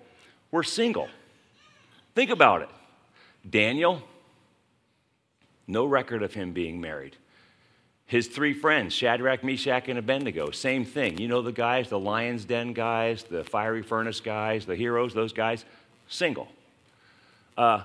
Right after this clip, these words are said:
the Apostle Paul, we're gonna look at, single. Most of the twelve disciples, single. In fact,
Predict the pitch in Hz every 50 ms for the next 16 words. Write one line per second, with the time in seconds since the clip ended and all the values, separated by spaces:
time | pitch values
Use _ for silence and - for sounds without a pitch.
0 | - - 156 156 143 - 165 143 147 - - 165 156 - - 143 143 156 180 202
1 | 185 120 - - - - - 98 98 98 101 104 101 - 120 120 135 - - -
2 | - - - _ _ _ _ _ _ _ - - - - 156 135 113 85 76 71
3 | - - - _ _ _ _ _ _ _ _ _ _ _ - - - _ _ -
4 | 113 123 196 180 170 - - 175 165 135 139 127 - 156 156 156 151 135 135 127
5 | - - 143 151 147 - 190 196 185 143 - - - - _ _ _ _ _ _
6 | - - - 170 151 123 87 69 - - - _ _ _ _ _ _ _ _ _
7 | - - - - - 165 151 - 165 170 180 175